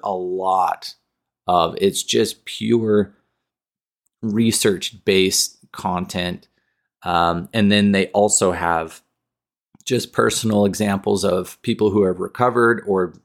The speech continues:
recovering performers of pornography, right? Their own testimonies on how harmful it is. So that would be an extremely helpful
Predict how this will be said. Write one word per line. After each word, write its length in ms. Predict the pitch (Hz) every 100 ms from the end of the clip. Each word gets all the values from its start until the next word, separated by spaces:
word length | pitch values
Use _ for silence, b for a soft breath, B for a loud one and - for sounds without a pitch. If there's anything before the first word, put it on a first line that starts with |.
| _ _
recovering 680 | 95 92 104 98 98 95 90
performers 880 | - 95 - 90 95 110 123 120 -
of 300 | 110 104 _
pornography, 680 | 120 107 104 104 - 107 101
right? 260 | 95 90
Their 200 | 95 98
own 120 | 98
testimonies 680 | 98 92 - 98 92 92 90
on 100 | 92
how 180 | 90 90
harmful 440 | 90 92 - 92
it 80 | 90
is. 200 | 90 87
So 300 | - 117 - B B B
that 260 | - 113 135
would 160 | 123 104
be 380 | 110 104 - _ _ -
an 120 | 104
extremely 800 | 98 - - 117 113 104 92 90
helpful 840 | 80 - - 113 - - 90 -